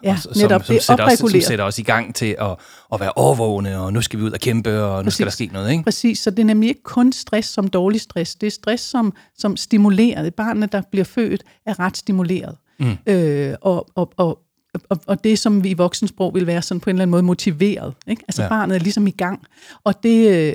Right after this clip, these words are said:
Speaker 1: øh, så det er ikke kun en dårlig stress, barnet føler, men jo, man vil måle forhøjet, man vil måle et aktivt nervesystem,
Speaker 2: Mm.
Speaker 1: som er i gang, øhm, øh, og som også er parat til verden, øh, når de kommer ud som regel.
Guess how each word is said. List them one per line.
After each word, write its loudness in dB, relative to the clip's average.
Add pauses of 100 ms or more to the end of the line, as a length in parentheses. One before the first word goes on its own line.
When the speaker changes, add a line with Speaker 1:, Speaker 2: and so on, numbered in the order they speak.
Speaker 1:
øh, -2
så -4
det 0
er 4
ikke -2
kun 4
en 6
dårlig 2
stress, -4
barnet -6
føler, -4
men -2
jo, 2
man 2
vil 2
måle 2
forhøjet, -2 (300)
man 0
vil 2
måle 2
et -6
aktivt -4 (300)
nervesystem, -2 (120)
Speaker 2:
Mm. -4
Speaker 1:
som 0
er 2
i 0
gang, -2 (260)
øhm, -2 (380)
øh, 2
og -4
som 0
også -2
er -12 (100)
parat -8
til -6
verden, -6 (100)
øh, 0
når 0
de -4
kommer -6
ud -2
som -8
regel. -8